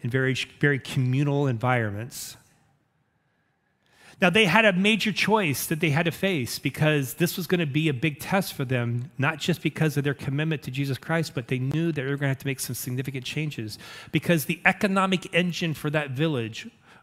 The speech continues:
was the growing and production of opium. This is how they made their living.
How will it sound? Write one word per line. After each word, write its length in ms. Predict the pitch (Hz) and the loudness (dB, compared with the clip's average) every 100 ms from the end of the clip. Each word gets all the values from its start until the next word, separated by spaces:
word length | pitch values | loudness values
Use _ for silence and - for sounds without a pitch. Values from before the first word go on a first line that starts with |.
| - | -4
was 180 | 135 | -2
the 240 | 151 135 147 - - - | 0 -2 -2 -14 -20 -8
growing 640 | 147 151 156 156 151 147 - - - | -2 0 0 -2 -4 -8 -16 -20 -14
and 140 | - 131 | -10 -6
production 720 | 143 123 143 - 127 123 123 - _ _ | -4 0 0 -2 -4 -4 -6 -10 _ _
of 140 | 135 135 | -10 -6
opium. 460 | 165 156 101 104 - _ _ _ _ _ _ _ _ _ _ _ _ _ _ _ _ _ _ _ | -8 -8 -10 -12 -16 _ _ _ _ _ _ _ _ _ _ _ _ _ _ _ _ _ _ _
This 120 | - | -10
is 100 | 131 | -6
how 120 | 131 | -2
they 100 | 131 | -2
made 180 | 135 147 | 0 0
their 80 | 151 | 0
living. 340 | 165 196 110 | 0 -2 -4